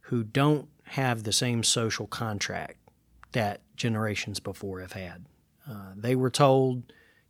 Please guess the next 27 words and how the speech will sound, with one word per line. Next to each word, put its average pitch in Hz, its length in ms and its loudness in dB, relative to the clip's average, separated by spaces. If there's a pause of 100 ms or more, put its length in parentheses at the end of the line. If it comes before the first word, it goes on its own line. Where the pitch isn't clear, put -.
"You 135 100 -2
go 147 140 10
to 139 100 8
a 120 40 4
four-year 147 420 6
university, 139 880 4 (340)
you 127 120 2
know, 117 300 0
if - 120 -8
you 151 60 6
make 147 220 6
all 139 200 8
B's 139 640 4
and 107 420 -4
get 143 180 0
out 139 420 2
and 107 420 -6 (180)
play 156 200 8
by 143 180 8
the 127 100 4
rules, 139 520 6 (420)
you're 170 160 8
gonna 147 160 8
be 127 160 4
able 123 200 2
to 117 80 -2
have 120 380 0